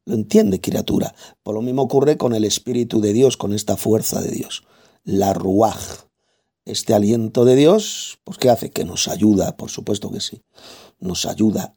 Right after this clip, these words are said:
nos guía, nos guía toda la verdad. Pero eso de ninguna manera significa que sea una persona divina literal. Así de simple. De la misma manera que el, la fuerza del viento tampoco es una persona divina, simplemente es una energía, la energía del viento,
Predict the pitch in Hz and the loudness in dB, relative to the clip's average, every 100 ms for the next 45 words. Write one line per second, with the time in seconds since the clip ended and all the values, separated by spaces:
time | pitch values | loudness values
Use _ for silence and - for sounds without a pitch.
0 | - 98 95 90 82 110 113 98 - _ | -4 0 0 -2 -2 2 4 4 0 _
1 | 92 90 98 107 104 113 104 92 92 95 | -8 -6 0 2 2 0 -2 -2 -2 0
2 | 101 - - - _ 98 107 110 110 113 | -2 -4 -14 -20 _ -14 -8 -4 -2 -2
3 | 113 113 113 117 120 123 131 127 131 131 | -2 0 0 4 4 4 2 2 4 4
4 | 131 127 135 127 - 104 - 107 101 101 | 4 2 2 0 0 -2 -2 0 0 0
5 | 98 95 95 - 113 240 - _ _ _ | 0 -4 -2 2 2 2 -2 _ _ _
6 | - 95 120 104 117 143 - - - - | -8 0 2 2 0 -2 -4 -8 -14 -12
7 | 92 85 101 104 110 113 120 135 143 110 | -6 -2 0 0 2 2 6 4 4 2
8 | 107 101 98 98 - 113 127 123 135 156 | 2 2 0 0 0 2 4 4 4 4
9 | 156 147 - - - - _ 120 117 139 | 4 0 -2 -4 -8 -20 _ 0 2 2
10 | 139 131 135 123 117 110 107 110 110 110 | 4 4 2 -2 0 0 -2 -2 -2 0
11 | 104 139 165 131 117 101 107 107 120 123 | 0 0 0 -2 -2 0 -2 0 0 2
12 | 127 120 98 - 120 123 - _ - 110 | 0 0 0 2 2 2 -8 _ -14 -10
13 | 101 - 120 110 92 95 - - | -8 0 2 2 -2 -6 -4 -4